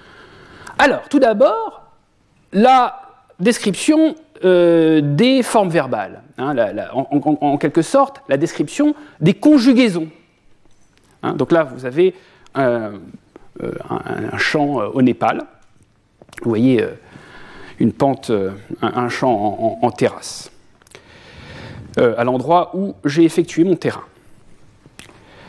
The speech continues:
Alors, il faut comprendre que lorsqu'on décrit un système verbal, lorsqu'on, on, on est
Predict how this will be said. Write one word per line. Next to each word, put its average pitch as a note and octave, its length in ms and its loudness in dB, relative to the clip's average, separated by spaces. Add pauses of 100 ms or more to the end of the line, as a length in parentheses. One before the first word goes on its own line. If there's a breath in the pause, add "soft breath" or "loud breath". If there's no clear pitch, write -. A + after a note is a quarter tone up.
(120)
Alors, G#3+ 280 2 (1500)
il A#3 100 2
faut D4+ 140 2
comprendre E4 420 2
que - 120 2
lorsqu'on C4 500 0 (560)
décrit G#3 500 2
un C#4 60 2
système F#3 400 -4
verbal, C#3 560 -2
lorsqu'on, D#3 380 -2
on, C3+ 320 0
on D3 140 4
est D3+ 340 0